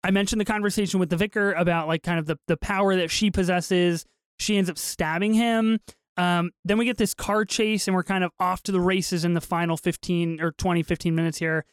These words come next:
Um, the car chase and the birth of all these different men. And then something that I wanted your take on, because her friend finally gets there at the end. This is kind of, um,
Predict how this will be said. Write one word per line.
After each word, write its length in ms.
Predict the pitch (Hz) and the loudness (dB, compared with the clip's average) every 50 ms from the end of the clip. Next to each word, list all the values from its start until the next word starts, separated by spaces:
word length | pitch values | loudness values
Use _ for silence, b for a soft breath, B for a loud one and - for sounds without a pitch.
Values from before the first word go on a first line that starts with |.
| _ _ _ _ _ | _ _ _ _ _
Um, 460 | 175 170 170 170 165 160 156 156 151 - _ _ _ _ _ | -2 0 2 2 2 2 0 -2 -4 -8 _ _ _ _ _
the 60 | - | -10
car 260 | - - - 233 247 247 | -4 -2 0 0 0 0
chase 680 | - - 247 233 226 226 220 220 220 202 - - - - | 0 0 2 4 4 4 2 2 2 0 -2 -6 -6 -2
and 540 | 185 180 175 175 175 175 175 170 170 165 165 | 0 0 2 2 2 2 2 2 0 0 -2
the 100 | 147 147 - - | -4 -8 -4 0
birth 300 | 214 208 202 208 - - | 2 2 2 2 0 0
of 80 | 180 | 0
all 120 | 170 165 165 | 0 0 0
these 160 | 160 160 143 | 0 0 -2
different 300 | - 170 - - 151 147 | -2 -4 -4 -6 -6 -2
men. 460 | 170 202 208 208 196 196 190 196 185 - _ _ _ _ _ _ _ | 0 2 2 4 4 2 2 2 0 -2 _ _ _ _ _ _ _
And 220 | 180 190 208 220 | 2 2 4 4
then 480 | 240 254 277 285 294 294 294 302 294 269 - _ _ _ _ _ | 4 2 2 2 2 2 2 2 0 -2 -4 _ _ _ _ _
something 500 | - - - - 302 339 - 403 381 349 | -10 -4 -2 0 0 0 0 0 0 2
that 100 | 330 302 | 2 4
I 60 | 285 | 4
wanted 300 | 269 254 254 247 240 214 214 | 4 4 4 4 4 4 2
your 80 | 220 | 2
take 300 | 196 - 202 180 160 - | 2 2 2 2 0 0
on, 140 | 147 - - _ _ _ | -4 -8 -10 _ _ _
because 960 | - 196 170 - - 208 208 202 196 196 196 196 196 190 185 185 175 - - - - | -4 -4 -2 0 0 2 4 4 4 4 4 4 4 4 4 2 0 -2 -6 -10 -4
her 140 | - 196 196 | -2 0 0
friend 380 | - - - 285 294 302 294 269 | 0 0 0 2 2 2 2 2
finally 340 | - 240 233 220 214 202 190 | 2 2 2 4 4 4 2
gets 220 | 165 190 175 - | 2 0 -2 0
there 160 | - 185 175 175 | 0 2 2 2
at 120 | 170 156 | 2 0
the 140 | - 165 147 | -2 -2 -2
end. 200 | 143 135 127 131 - | -4 -4 -8 -4 -2
This 200 | - 214 208 - | 0 0 0 0
is 100 | 240 196 | -2 -4
kind 220 | - 220 202 190 185 | -2 0 0 2 2
of, 180 | 185 170 - - _ _ _ _ _ | 2 0 -2 -8 _ _ _ _ _
um, 260 | 180 175 180 175 175 | 0 2 2 2 0